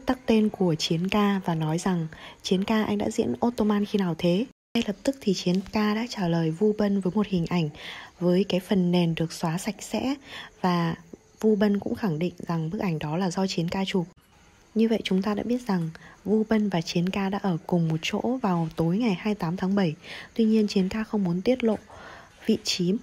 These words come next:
của hai người, do đó đã xóa phần hình nền trong bức ảnh của Vu Bân đi. Thì chúng ta hãy cùng thử phóng to bức ảnh mà Vu Bân đăng lên trên Weibo.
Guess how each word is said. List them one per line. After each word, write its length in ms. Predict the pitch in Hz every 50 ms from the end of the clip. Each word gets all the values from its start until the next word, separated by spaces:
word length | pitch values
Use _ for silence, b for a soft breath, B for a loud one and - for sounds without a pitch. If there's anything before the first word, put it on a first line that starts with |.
| - -
của 180 | - - 180
hai 300 | 156 - - 202 196 196
người, 360 | 196 190 185 180 175 160 151 147
do 140 | - - 190
đó 180 | 180 170 156 160
đã 160 | 170 190 220
xóa 260 | 220 - - 170 185
phần 180 | 208 - 220 180
hình 220 | 170 170 160 156
nền 220 | 160 160 156 156 151
trong 200 | - - 185 190
bức 140 | 214 -
ảnh 180 | - 185 156 147
của 120 | - 151
Vu 180 | 147 165 185 185 180
Bân 180 | 190 185 185
đi. 180 | 180 196 190 185 - _
Thì 80 | - 196
chúng 180 | 190 - 185 190
ta 100 | - 214
hãy 220 | 220 - 208 233
cùng 220 | - - 196 180 170
thử 180 | - - 185 160
phóng 260 | - - 175 170 190
to 140 | - 226 226
bức 160 | 226 269 262
ảnh 260 | - 196 175 151 160
mà 180 | 165 170 165 165
Vu 200 | 165 - 214 208 208
Bân 180 | 214 208 202 202
đăng 200 | 208 208 208 202
lên 240 | 208 208 208 202
trên 340 | 208 - 208 202 190 190 190
Weibo. 520 | 185 190 190 190 190 190 - 165 170 180